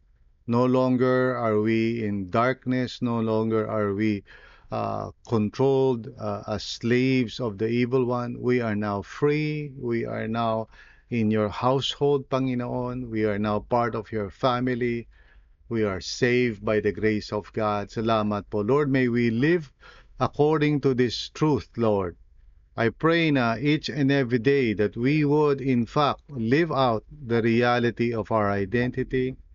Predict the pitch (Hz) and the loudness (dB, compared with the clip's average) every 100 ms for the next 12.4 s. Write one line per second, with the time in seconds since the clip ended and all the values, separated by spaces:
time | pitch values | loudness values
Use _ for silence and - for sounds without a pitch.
0 | - - - _ _ - 113 120 127 - | -20 -20 -20 _ _ -6 -2 0 0 0
1 | 127 120 120 120 117 110 98 135 131 131 | 2 2 4 2 2 0 0 0 2 2
2 | 127 131 127 131 127 123 123 123 123 120 | 2 2 2 2 2 2 2 2 2 -2
3 | - - - - _ - - 113 113 113 | -10 -20 -20 -20 _ -6 0 2 2 2
4 | 110 104 95 _ _ - 139 131 135 135 | 2 0 -4 _ _ 0 2 4 2 2
5 | 131 127 127 123 120 110 - 113 113 110 | 2 2 2 2 0 -4 -2 0 2 2
6 | 107 98 110 101 - - 120 123 123 120 | 0 0 0 0 0 0 2 2 0 0
7 | 123 120 113 104 101 139 135 135 131 117 | -2 0 -2 -4 0 0 2 2 0 -2
8 | - - - - 135 135 131 - 131 123 | -6 -20 -12 -2 0 2 -2 0 0 2
9 | 165 175 - 147 143 135 123 113 113 113 | 2 2 2 2 2 4 2 2 2 2
10 | 113 127 120 127 123 117 104 117 117 - | 2 2 2 2 2 0 2 2 2 0
11 | 110 - 110 107 104 101 104 98 90 107 | -4 -4 -4 -2 -2 -2 -2 -2 0 0
12 | 104 107 98 82 | 0 -4 -4 -8